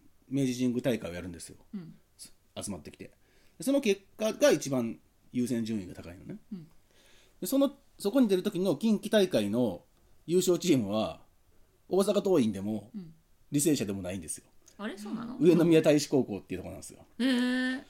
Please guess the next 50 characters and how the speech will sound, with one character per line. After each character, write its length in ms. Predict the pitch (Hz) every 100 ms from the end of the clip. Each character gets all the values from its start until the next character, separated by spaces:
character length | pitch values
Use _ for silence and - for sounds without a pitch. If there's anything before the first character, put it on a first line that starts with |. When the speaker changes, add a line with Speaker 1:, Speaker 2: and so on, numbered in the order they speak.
| _
Speaker 1:
巨 120 | -
人 160 | 131 117
の 80 | 101
亀 220 | 107 104
井 40 |
の 100 | 104
出 260 | 104 101 -
身 80 | 95
の 60 |
ね。 160 | 120 285 - _ _ _
Speaker 2:
え、 60 | 294
そ 100 | 294
こ、 140 | 285 -
そ 120 | -
れ 60 | 269
は 120 | 262
な 100 | 262
ん 60 | 214
で 80 | -
選 160 | 185
抜 260 | 165 170 156
出 100 | 160
れ 80 | 147
な 80 |
か 120 | 139 -
っ 20 |
た 100 | -
の？ 60 | 220
Speaker 1:
え？ 180 | 196 - _ -
近 160 | 196 170
畿 80 |
大 160 | 151 180
会 100 | 135
で 80 | 117
ボ 120 | 120
ロ 40 |
負 80 | 120
け 80 | 127
し 20 |
た 60 | -
か 80 | 85
ら。 80 | 131 131 - - 196
Speaker 2:
あ、 160 | 233
そ 140 | 269 302
う 80 |
な 80 | 214
ん 80 | 127
だ。 80 | -
Speaker 1:
う 40 |
ん。 180 | - -